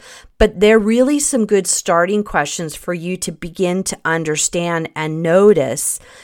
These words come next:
if you're an emotional eater yourself, because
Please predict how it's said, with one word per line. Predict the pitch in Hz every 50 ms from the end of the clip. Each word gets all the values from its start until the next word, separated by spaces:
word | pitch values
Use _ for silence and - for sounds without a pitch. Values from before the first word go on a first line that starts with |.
| - _ _ _
if | - 190 185 180 - -
you're | 190 180 175
an | 170 160
emotional | 160 160 156 160 165 160 - - 185 160 -
eater | - 165 175 165 160 156
yourself, | 151 135 151 147 - - 226 208 180 143 127 - -
because | - 160 - - - 190 170 165 156 156 156 151 - -